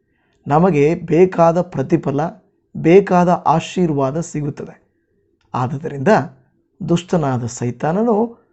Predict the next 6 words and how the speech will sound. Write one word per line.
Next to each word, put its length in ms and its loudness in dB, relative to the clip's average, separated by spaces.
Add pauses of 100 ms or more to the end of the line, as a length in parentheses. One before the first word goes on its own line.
(360)
ನಮಗೆ 480 2
ಪ್ರಾರ್ಥನೆ 680 -4
ಮಾಡುವಾಗೆಲ್ಲ 960 0 (560)
ಬೇಸರಿಕೆಯನ್ನು, 1080 -4 (760)
ದೇವರ 280 6
ವಾಕ್ಯ, 500 -2